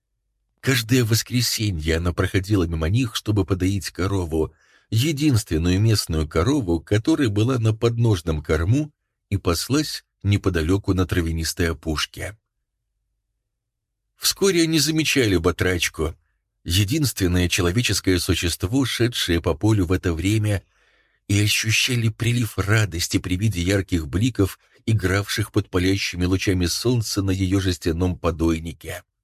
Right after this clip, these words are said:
Они никогда не говорили о ней. Попросту им было приятно смотреть на неё,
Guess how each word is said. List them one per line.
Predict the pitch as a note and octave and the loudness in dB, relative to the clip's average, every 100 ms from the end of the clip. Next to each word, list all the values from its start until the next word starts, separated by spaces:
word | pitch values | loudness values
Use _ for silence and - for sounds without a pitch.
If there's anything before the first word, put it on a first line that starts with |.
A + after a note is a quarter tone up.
| _ _ _ _ _ _ _ _ _ _ - | _ _ _ _ _ _ _ _ _ _ -2
Они | G#2 A2 | 2 4
никогда | A2 A2+ G2 A2+ | 4 2 0 0
не | G#2+ | 2
говорили | G2+ G2+ G#2+ G#2 G2 | 2 0 0 -2 -2
о | F#2 F#2+ | -4 -4
ней. | G2+ G2+ G2+ _ _ _ _ _ _ _ | -8 -12 -16 _ _ _ _ _ _ _
Попросту | - - D#3 - - D#3+ B2+ _ _ _ | -2 2 2 2 4 2 0 _ _ _
им | D#3+ D3 | -4 0
было | C#3 C#3+ C3+ - _ | 2 2 2 -4 _
приятно | - D3+ C3 C3 - C3+ | -4 0 -2 -2 0 0
смотреть | - C3+ B2+ A2 G#2+ F2+ - | 0 -2 -2 -2 -2 -2 -4
на | D#2+ | -2
неё, | F#2 F#2+ G2 E2+ | 0 2 2 2